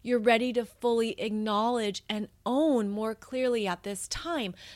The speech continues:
That's what this is about. And in Aries, it's personal. It's very much about the sense of self, but parts of yourself that other people might not know about. They might not see. It might not be visible, but you know this. You know this about yourself.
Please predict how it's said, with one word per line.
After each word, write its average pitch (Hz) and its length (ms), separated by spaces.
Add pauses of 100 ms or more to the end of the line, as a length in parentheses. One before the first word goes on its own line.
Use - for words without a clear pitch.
(160)
That's 254 320
what 294 200
this 240 220
is 233 160
about. 226 460
And 226 160
in 233 240
Aries, 247 500
it's 208 240
personal. 247 800 (260)
It's 240 220
very 262 260
much 262 240
about 226 480
the 220 100
sense 220 400
of 208 140
self, 262 460
but 220 200 (300)
parts 339 300
of 339 100
yourself 285 480
that 262 240
other 277 280
people 247 380
might 196 400
not 247 300
know 262 320
about. 143 480 (240)
They 220 140
might 190 380
not 269 320
see. 302 400
It - 80
might 196 260
not 240 220
be 240 160
visible, 220 680 (280)
but 247 160
you 262 380
know 196 260
this. 135 340
You 240 240
know 233 220
this 190 260
about 180 340
yourself. 208 600